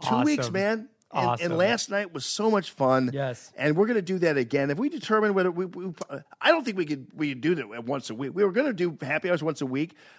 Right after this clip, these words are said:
Speaker 1: but after a while, I think people are going, <laughs> "I can't," you know. So we might, we're gonna try to d-, do a,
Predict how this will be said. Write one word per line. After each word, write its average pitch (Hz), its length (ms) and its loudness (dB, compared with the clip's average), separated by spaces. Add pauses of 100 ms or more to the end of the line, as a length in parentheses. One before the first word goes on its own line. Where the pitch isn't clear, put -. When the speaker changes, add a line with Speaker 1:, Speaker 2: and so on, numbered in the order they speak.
Speaker 1:
but 170 120 0
after 240 240 4
a 196 60 4
while, 156 480 6
I 135 100 2
think 143 280 -2
people 165 160 -4
are 156 40 -2
going, 151 220 -2
<laughs> - 60 -12
"I - 80 -2
can't," - 220 -10 (440)
you - 80 -2
know. 127 100 0 (400)
So 202 200 2
we 190 200 -4
might, 233 320 0
we're 214 160 -2
gonna 220 140 2
try 226 340 2
to 196 100 0
d-, 139 200 -12
do 156 340 0
a, 143 100 4